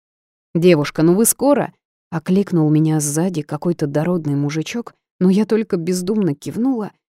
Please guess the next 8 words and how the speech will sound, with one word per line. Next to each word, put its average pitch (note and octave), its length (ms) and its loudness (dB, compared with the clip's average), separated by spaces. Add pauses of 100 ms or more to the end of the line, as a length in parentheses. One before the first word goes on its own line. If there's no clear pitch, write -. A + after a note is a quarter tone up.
и B3 60 -2
трясущимися G#3+ 800 -2
руками D#3+ 440 -2
вытащила D#3 540 -4
из D3 140 -2
банкомата D3 600 -2
свою C3+ 340 -6
карточку. - 640 -16